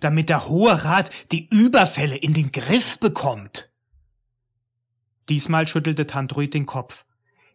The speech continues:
„Die echten Freigeister treffen sich im zechenden Zombie. Der Ort für Freiheit und kluge Debatten.“ Plötzlich tauchten zwei Gestalten aus einer Gasse auf.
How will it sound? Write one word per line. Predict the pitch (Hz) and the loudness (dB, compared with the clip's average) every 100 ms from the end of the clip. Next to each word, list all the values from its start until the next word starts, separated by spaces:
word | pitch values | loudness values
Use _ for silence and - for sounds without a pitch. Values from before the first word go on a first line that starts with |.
| - | -10
„Die | 262 - | -4 0
echten | 339 - 311 | 0 -2 -8
Freigeister | 190 156 160 165 156 143 - 127 - - | -6 0 0 2 0 0 -4 -6 -8 -10
treffen | - 147 240 233 | -4 -2 0 0
sich | 180 175 | 0 0
im | 165 | -2
zechenden | 160 233 262 214 156 - | 0 -2 0 0 0 0
Zombie. | 262 285 185 151 - - _ _ _ | 4 4 4 0 -4 -14 _ _ _
Der | 294 285 262 | 2 4 4
Ort | 294 226 143 - - | 6 6 4 -4 -10
für | - 160 | -4 -2
Freiheit | - 147 196 220 220 220 - | -2 0 2 4 2 0 0
und | 175 156 | -2 -2
kluge | - 190 214 196 | 0 2 2 2
Debatten.“ | 185 160 214 - 151 110 _ _ _ _ _ _ _ _ _ - | 0 0 0 0 -4 -6 _ _ _ _ _ _ _ _ _ -8
Plötzlich | 147 147 - 165 | -6 -4 -4 -4
tauchten | 156 156 - 165 | 0 0 0 -6
zwei | - 151 | -2 -2
Gestalten | 143 139 139 131 135 156 | -2 -4 -4 -4 -4 -4
aus | 156 - | -4 -4
einer | 160 165 | -4 -2
Gasse | 160 139 135 - | -2 -2 -4 -6
auf. | 120 - | -8 -12